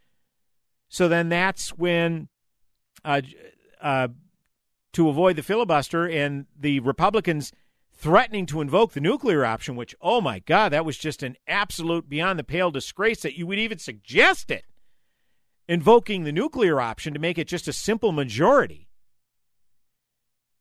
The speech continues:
to stop debate on a, uh, a judicial nominee and then take an up or down vote until eight years later when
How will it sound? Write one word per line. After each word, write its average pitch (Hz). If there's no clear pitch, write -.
to 160
stop 170
debate 147
on 135
a, 123
uh, 131
a 143
judicial 135
nominee 123
and 135
then 123
take 123
an 113
up 107
or 117
down 101
vote 123
until 123
eight 123
years 104
later 92
when 85